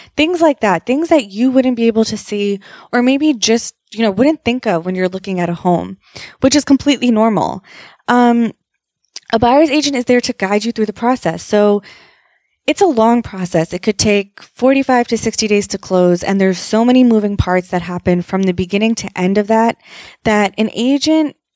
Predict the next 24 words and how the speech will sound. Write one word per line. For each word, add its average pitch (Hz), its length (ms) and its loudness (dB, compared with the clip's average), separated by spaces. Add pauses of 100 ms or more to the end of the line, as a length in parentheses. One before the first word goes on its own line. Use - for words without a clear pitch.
(180)
is 226 200 0
there 220 200 2
to 233 140 -4
guide 190 380 -2
you, 170 120 -8
to - 160 -8
say, 214 140 -4
"You 214 140 -2
know 226 80 2
what, 247 180 0
this - 180 -2
is 247 140 -4
what's 240 160 -4
coming 180 340 -4
up. 202 280 0 (420)
This 240 240 0
is 240 140 2
how 196 160 -4
we 185 100 -8
have 180 160 -8
to 175 100 -12
prepare 165 360 -6
for 160 160 -4
this. 208 420 2